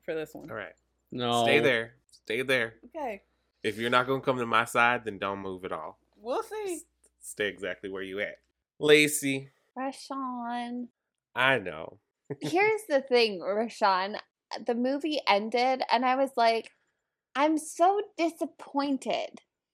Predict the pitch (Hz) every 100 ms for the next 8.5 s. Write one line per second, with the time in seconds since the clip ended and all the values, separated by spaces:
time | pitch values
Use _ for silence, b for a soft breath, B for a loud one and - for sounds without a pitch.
0 | _ _ _ _ 220 226 269 - 285 294
1 | 294 277 285 269 - - _ _ - 208
2 | 285 381 - - 349 311 226 - - _
3 | - 262 254 277 269 269 247 185 226 233
4 | 269 254 - - 233 208 262 233 202 190
5 | 208 220 214 202 208 196 185 190 190 233
6 | 269 311 - 214 202 185 202 226 240 240
7 | 262 330 359 - _ - 226 220 - 220
8 | - 233 214 202